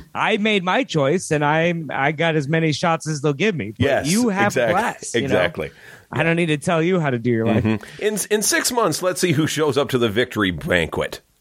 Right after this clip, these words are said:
Speaker 2: Let's,
Speaker 1: I
Speaker 2: let's
Speaker 1: mean,
Speaker 2: see.
Speaker 1: absolutely. If you're there, great job. You were
Speaker 2: Absolutely.
Speaker 1: right, you know?
Speaker 2: Look at you.
Speaker 1: 'Cause there are therapeutics, and now they've got a pill coming out, and
Speaker 2: Mm-hmm.
Speaker 1: they've got all sorts of stuff, and you can take your horse to Wormer. That's
Speaker 2: Yes.
Speaker 1: fine. You know, whatever you believe in is good with me.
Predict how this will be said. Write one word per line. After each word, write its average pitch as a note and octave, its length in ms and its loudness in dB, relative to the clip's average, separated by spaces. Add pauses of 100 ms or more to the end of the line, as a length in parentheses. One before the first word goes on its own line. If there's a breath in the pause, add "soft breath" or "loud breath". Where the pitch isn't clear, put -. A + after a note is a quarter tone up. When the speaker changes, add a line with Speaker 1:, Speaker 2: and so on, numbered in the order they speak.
(100)
Speaker 2:
Let's, - 360 0
Speaker 1:
I - 120 0
Speaker 2:
let's F#3+ 120 0
Speaker 1:
mean, G3 200 2
Speaker 2:
see. - 20 0
Speaker 1:
absolutely. F#3 420 0
If F3+ 140 -2
you're C4 240 0
there, C#4+ 540 0
great A#3 340 -2
job. D4+ 340 -2
You F3 80 0
were F#3 120 2
Speaker 2:
Absolutely. F#3+ 400 2
Speaker 1:
right, - 20 2
you F3 80 0
know? E3+ 160 2
Speaker 2:
Look G#2+ 280 -2
at G#2+ 60 -2
you. F2+ 220 0
Speaker 1:
'Cause A#3+ 240 -2
there C4 180 0
are D4+ 280 0
therapeutics, A3 840 -2
and F#3+ 100 0
now F3+ 180 0
they've E3 200 -2
got E3+ 220 0
a D#3 80 2
pill A#3 420 0
coming G#3+ 380 -2
out, G3+ 240 2
and A#2+ 80 2
Speaker 2:
Mm-hmm. B2 80 2
Speaker 1:
they've D3+ 180 2
got D3 380 0
all D3 120 2
sorts D#3 320 -4
of - 60 -8
stuff, E3+ 380 -2
and A#2+ 240 0
you C#3+ 100 2
can D3+ 160 -4
take D#3+ 240 -2
your F3+ 140 0
horse A3 300 -2
to C3 100 0
Wormer. G#2+ 400 2
That's A#2+ 100 2
Speaker 2:
Yes. E2+ 180 0
Speaker 1:
fine. D3+ 360 0
You C3 160 -2
know, B2+ 160 0
whatever E3+ 580 0
you F3+ 220 0
believe F3 400 -2
in A#2 100 0
is A#2 140 -2
good C3+ 200 -2
with B2 140 -2
me. C#3+ 240 -2